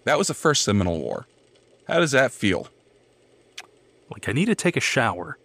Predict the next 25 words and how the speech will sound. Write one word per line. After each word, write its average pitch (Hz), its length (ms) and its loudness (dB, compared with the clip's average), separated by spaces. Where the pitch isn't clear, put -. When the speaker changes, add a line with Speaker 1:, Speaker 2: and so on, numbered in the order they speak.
Speaker 2:
Very 101 220 -4
long, 135 580 2
very 104 220 -6
hot - 280 -2
shower. 101 560 -4
Speaker 1:
Okay, 151 380 2
well, 113 200 2
you 127 160 2
go 147 220 2
do 120 220 2
that. 107 300 2
Next 104 500 0
week, 110 340 -2
we 101 140 0
will 95 100 -2
continue 127 760 0
with 92 440 0
the 87 320 -4
first 110 580 0
interim 113 640 -2
before 98 300 0
the 104 100 2
second 92 520 -2
Somali 92 640 0
War. 76 320 -6